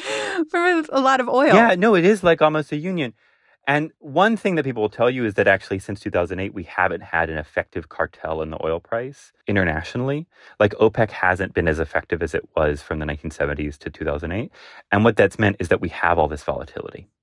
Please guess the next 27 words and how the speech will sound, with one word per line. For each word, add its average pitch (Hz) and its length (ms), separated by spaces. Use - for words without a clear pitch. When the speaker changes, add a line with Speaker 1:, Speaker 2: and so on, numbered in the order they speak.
Speaker 2:
There's 92 240
these 85 160
big 80 340
boom 82 160
and 73 140
bust 76 220
cycles, - 440
right? 85 160
Like, 80 260
oil 92 220
can 87 160
get 80 140
down 80 220
to 82 100
one 78 160
fifty 90 340
and 87 80
then 80 100
it 78 80
can 78 200
go 76 140
up 69 120
to - 100
five 71 220
dollars - 320
a - 60
gallon. - 400